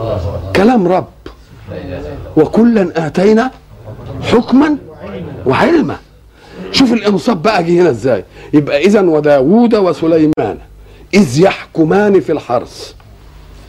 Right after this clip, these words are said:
ما قالش ده حكم وده حكم، لأن القضية الحكمين الاتنين ويا إيه؟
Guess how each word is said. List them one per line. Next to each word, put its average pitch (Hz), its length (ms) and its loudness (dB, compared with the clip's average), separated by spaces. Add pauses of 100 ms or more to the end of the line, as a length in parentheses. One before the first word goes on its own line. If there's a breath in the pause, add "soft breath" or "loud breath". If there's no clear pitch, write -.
(260 loud breath)
ما 147 120 2
قالش 185 220 0
ده 170 120 0
حكم 170 400 -2
وده 151 160 2
حكم، 190 360 0
لأن 190 340 2
القضية 185 500 2
الحكمين 170 520 0
الاتنين 202 340 2
ويا 208 200 2 (180)
إيه؟ - 240 -2